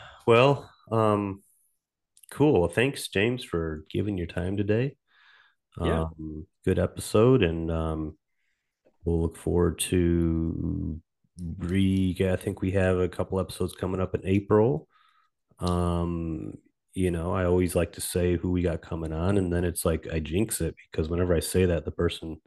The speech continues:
Speaker 1: something comes up and we have to reschedule. <laughs> So,
Speaker 2: <laughs>
Speaker 1: um, but no, we are doing an episode next April with, remind me, you and I do.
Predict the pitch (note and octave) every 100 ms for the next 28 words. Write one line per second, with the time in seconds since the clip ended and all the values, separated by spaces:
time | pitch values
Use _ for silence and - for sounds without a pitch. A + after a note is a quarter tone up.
0 | _ _ _ _ _ - F#2+ E2+ D#2+ E2
1 | D#2 F2+ - D#2 D#2+ E2+ D#2+ D#2 - E2+
2 | - - - - - E3+ - C3+ - C3
3 | B2+ - B2 - - A3+ - - F#2 F2+
4 | F2+ F2+ F2 G2+ G2+ C3 A#2+ A2 B2+ G2+
5 | A2+ F#2 F2 E2 E2 E2+ - D#2 D2 D#2+
6 | E2 - E2+ E2 D#2+ D2+ D2 D2+ D2+ D#2
7 | _ _ _ D#2+ D#2+ D#2 E2+ G2 C3 -
8 | _ _ _ _ _ _ - F2+ E2 E2+
9 | D#2 C2+